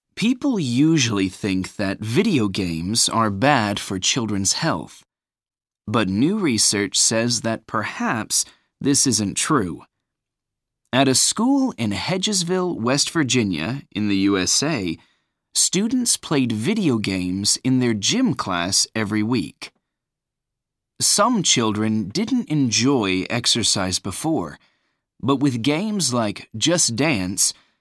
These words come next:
and surfing on Wii Sports Resort, they started to enjoy their gym classes.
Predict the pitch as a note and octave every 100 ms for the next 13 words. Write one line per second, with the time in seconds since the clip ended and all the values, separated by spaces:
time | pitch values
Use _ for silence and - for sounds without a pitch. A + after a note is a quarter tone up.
0 | _ _ G#2+ G2 - E3 D#3+ - G2 A2
1 | G2+ G2+ G2 C3+ D3 C#3+ - C#3+ B2+ A2
2 | G#2+ F#2 D#3+ D#3 E2 - _ _ _ -
3 | - D3+ - G#3 B3 C4 - - D3+ C3
4 | B2 G#2+ G#2+ D#3+ D3+ G2 F#2+ G#2+ G#2 C3
5 | B2+ G2 G2 D#2+ D#2+ - A1+ - -